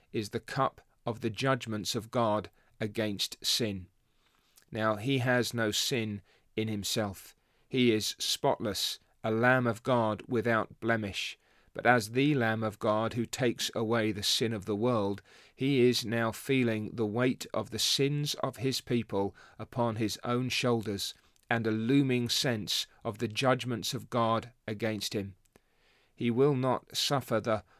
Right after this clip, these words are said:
the horrors of judgment and forsakenness, the anger of God against sin on his own account. No, his beloved Father is going to put to his account all the sins of all his people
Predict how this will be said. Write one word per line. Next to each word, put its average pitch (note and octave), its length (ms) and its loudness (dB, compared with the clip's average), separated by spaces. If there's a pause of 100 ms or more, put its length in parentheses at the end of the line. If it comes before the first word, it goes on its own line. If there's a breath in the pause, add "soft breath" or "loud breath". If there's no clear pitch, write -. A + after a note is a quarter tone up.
(120)
the A2 100 -6
horrors A2+ 600 0
of G#2 240 -4 (300)
judgment A#2 640 -2
and G#2 220 -6
forsakenness, A2+ 1120 -2 (280 soft breath)
the G#2 380 -2
anger B2+ 380 2
of A2+ 160 0
God B2+ 320 2
against A2 440 -2
sin A#2 400 -2
on A#2 180 -4
his A2+ 220 -2 (140)
own B2 340 0
account. G2 540 -8 (480 soft breath)
No, A#2 240 2
his B2+ 300 0
beloved B2 680 2
Father A2+ 600 -2 (240 soft breath)
is A2+ 160 -6
going A2 240 -4
to A2 220 0 (100)
put - 260 -4
to D#3 100 0
his C#3+ 240 -2
account A2+ 520 -4 (400 soft breath)
all D3 260 6
the C3+ 120 2
sins A#2+ 520 0
of G#2 180 0 (160)
all B2+ 440 4 (160 soft breath)
his A2+ 240 -2
people G2+ 480 -4